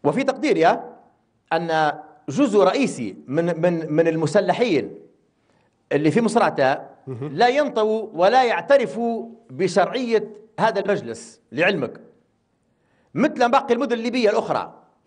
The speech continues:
Speaker 1: آه، هو عبارة عن أصبح واجهة سياسية، آه، تقاتل من أجل البقاء
Speaker 2: نعم.
Speaker 1: واستمرار الحصول على الدعم المادي ورواتب، آه، المنتسبين إليها من الميليشيات المختلفة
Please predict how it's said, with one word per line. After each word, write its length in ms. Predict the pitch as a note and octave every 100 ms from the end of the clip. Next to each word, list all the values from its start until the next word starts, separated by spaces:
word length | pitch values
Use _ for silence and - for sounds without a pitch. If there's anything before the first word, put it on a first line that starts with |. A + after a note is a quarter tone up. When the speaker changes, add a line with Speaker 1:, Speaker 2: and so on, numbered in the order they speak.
| _ _ _ _ _ _ _ _ _ _ _ _ -
Speaker 1:
آه، 200 | C#3 C#3+
هو 200 | C4 A#3+
عبارة 380 | F#3 C#4 B3+ G3
عن 160 | F3
أصبح 460 | G#3+ A#3+ - E3 -
واجهة 360 | C4 A#3+ F3
سياسية، 760 | E3+ A#3 G3+ A#3+ C4 B3 C#4 - - _ _ _ _ _ _ _ -
آه، 220 | C#3 C#3
تقاتل 560 | C3+ G3+ G3+ C#4+ - E3+
من 120 | F3
أجل 180 | A3+ -
البقاء 460 | F3+ G#3 C#4 C4+ C#4+ - - _
Speaker 2:
نعم. 100 | D3+
Speaker 1:
واستمرار 560 | F#3 F#3+ - G#3 B3 G3
الحصول 300 | F#3 B3+ G3
على 140 | F3+
الدعم 320 | F3+ A#3+ F3
المادي 580 | F#3 B3 B3+ F3+ B3+ C#4+ - - _ _ _ _ _
ورواتب، 880 | - D#3 F#3 F#3+ B3+ A#3 - D3+ - D#3
آه، 360 | D#3 D3 C#3+
المنتسبين 600 | D3+ E3 E3 F#3+ G#3+ A3+
إليها 260 | G3 A3+ D#3+
من 300 | D#3 D#3 D#3
الميليشيات 560 | D3+ D3+ E3+ E3+ A3+ F3
المختلفة 680 | D#3+ - B3+ A#3+ C4 D4+